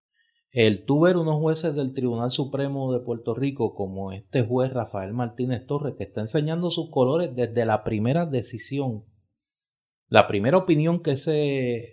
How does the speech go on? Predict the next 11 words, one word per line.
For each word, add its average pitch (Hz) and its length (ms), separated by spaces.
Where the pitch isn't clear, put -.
eh, 113 400
abogado 117 520
escribió 107 760
con 110 220
la 101 140
toga 147 260
de 135 80
juez 139 220
del 135 140
Tribunal 113 400
Supremo, 120 640